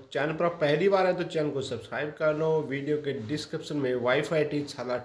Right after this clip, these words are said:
Telegram group, उसको ज्वाइन ज़रूर कर लें। देखिए, आप पहली तो बात है जो आपकी योग्यता थी, चाहे प्रोग्रामर की थी,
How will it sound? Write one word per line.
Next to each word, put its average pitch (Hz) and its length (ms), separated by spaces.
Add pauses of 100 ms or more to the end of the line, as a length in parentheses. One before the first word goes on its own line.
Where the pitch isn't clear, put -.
Telegram 151 480
group, 139 200
उसको 147 300
ज्वाइन 123 460 (880)
ज़रूर 156 300
कर 98 100
लें। 95 180 (1080)
देखिए, 208 300
आप 175 280
पहली 160 240
तो 190 160
बात 170 260
है 175 100
जो 165 140
आपकी 147 280
योग्यता 143 480
थी, 117 180 (580)
चाहे 123 140
प्रोग्रामर 143 580
की 147 180
थी, 143 240